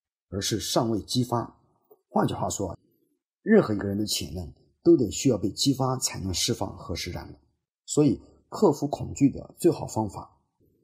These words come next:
就是不断地去刺激它。说不好听的，人啊，要学会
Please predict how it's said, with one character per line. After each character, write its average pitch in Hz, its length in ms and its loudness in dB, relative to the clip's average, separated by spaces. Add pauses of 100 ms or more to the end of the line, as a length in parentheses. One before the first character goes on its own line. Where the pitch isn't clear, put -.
(240)
就 - 120 -6
是 113 100 -2
不 98 140 -10
断 131 120 0
地 110 60 -2
去 101 100 -6
刺 - 180 -2
激 - 100 -6
它。 - 260 -10 (880)
说 143 80 4
不 131 80 4
好 120 120 4
听 123 180 2
的， - 220 -6
人 117 200 2
啊， 110 200 -2
要 113 80 0
学 98 100 -6
会 98 100 -2